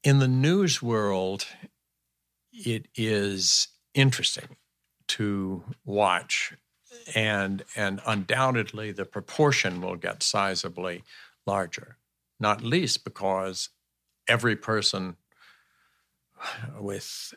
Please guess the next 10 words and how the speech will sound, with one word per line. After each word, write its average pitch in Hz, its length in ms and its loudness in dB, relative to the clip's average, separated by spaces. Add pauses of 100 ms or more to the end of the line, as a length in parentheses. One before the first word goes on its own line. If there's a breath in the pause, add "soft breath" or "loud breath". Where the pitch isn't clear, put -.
(140)
uh, 92 260 -10
his 120 440 0
or - 100 -8
her 107 420 -2 (640 loud breath)
iPhone 101 640 2
is 104 300 -2
a 95 140 -2
potential 104 760 -2 (400)
journalist, 101 800 0 (600 loud breath)
uh, 98 180 -4